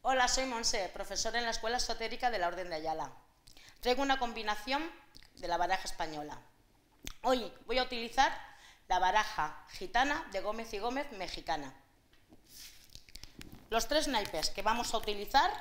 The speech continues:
que representan esta combinación, es el rey de espadas invertido, que habla de las habladurías,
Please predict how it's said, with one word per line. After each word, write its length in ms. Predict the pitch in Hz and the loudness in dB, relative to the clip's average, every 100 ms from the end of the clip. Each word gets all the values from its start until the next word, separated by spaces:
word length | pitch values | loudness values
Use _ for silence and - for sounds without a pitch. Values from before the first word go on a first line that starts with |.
| - | -8
que 100 | - | -4
representan 600 | 190 190 180 - 208 185 190 | -2 -2 0 0 0 -2 -2
esta 240 | - 180 | 0 0
combinación, 580 | 196 190 202 208 330 427 - - - - - - - | 0 0 0 2 4 4 2 -8 -16 -18 -20 -20 -4
es 340 | - 185 - - - - | 2 4 4 2 -10 -6
el 140 | 190 214 | -2 0
rey 160 | 220 | 2
de 60 | 226 | 2
espadas 440 | - 233 226 - | 4 6 6 4
invertido, 600 | 233 226 226 320 339 403 - - - - _ - _ _ - | 2 -2 0 -2 2 2 0 -12 -18 -20 _ -20 _ _ 4
que 120 | 214 | 6
habla 220 | 226 202 | 6 4
de 80 | 190 | 4
las 220 | 185 - | 2 4
habladurías, 1000 | 190 190 190 196 277 180 147 - - | 4 4 2 0 4 6 6 2 2